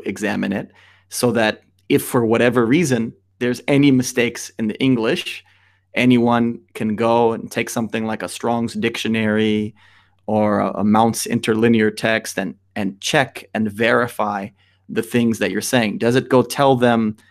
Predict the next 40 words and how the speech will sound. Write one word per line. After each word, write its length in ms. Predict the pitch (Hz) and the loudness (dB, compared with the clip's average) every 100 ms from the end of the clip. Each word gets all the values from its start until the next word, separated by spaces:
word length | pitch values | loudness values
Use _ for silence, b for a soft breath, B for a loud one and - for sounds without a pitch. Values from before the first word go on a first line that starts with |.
| b | b
you 120 | - | -6
know, 180 | 110 107 - | -4 -4 -2
anathema 720 | 107 120 123 123 113 110 107 | 0 2 2 0 0 0 -2
or 180 | 104 104 | -2 -4
accursed? 580 | - 120 117 117 107 - b b | -2 0 0 0 -2 -4 b b
Does 180 | - 113 | -4 -2
it 120 | 117 | -2
go 200 | - 120 | 0 0
call 400 | 107 - 123 120 | -2 -2 2 2
them, 400 | 110 117 113 107 - - - - | 2 0 0 -2 -6 -16 -14 -12
uh, 100 | 95 | -12
bewitched 720 | 95 110 107 120 - - - | -6 -6 0 0 0 -6 -8
and 180 | 82 98 | -8 -4
foolish? 600 | - 123 110 110 - - _ _ _ _ 98 | 2 4 4 0 -6 -14 _ _ _ _ -4
Does 160 | 123 | -2
it 120 | 117 | -2
tell 180 | - 127 | 0 2
them 160 | 120 113 | 2 0
to 100 | 113 | 0
go 140 | 113 | 0
mutilate 500 | 110 123 120 113 113 | 4 4 4 0 -2
themselves? 720 | 113 110 - 113 110 107 - - b b b | -6 -6 -4 -4 -4 -6 -12 -20 b b b
You 100 | - | -8
know, 120 | 107 107 | -6 -2
what, 240 | 117 - | -2 -2
what 200 | 117 123 | 0 0
is 180 | 123 113 | 2 0
the, 360 | 107 110 98 - | -2 -2 -2 -6
the 100 | - | -10
scandalon? 800 | 113 - 113 110 110 110 110 107 | -8 -2 0 2 2 0 0 -2
What 180 | - 110 | -4 -4
is 100 | 110 | -2
the 80 | 110 | -6
scandal 640 | - 117 117 110 107 104 b b b b _ | -4 0 0 0 -2 -4 b b b b _
of 380 | 110 107 104 - | -4 -2 -4 -10
the 220 | - 98 101 | -8 -8 -4
text 340 | - 117 - | -2 -2 -2
saying? 280 | - 123 117 | 0 2 0
Could 140 | |
you, 60 | 110 | -4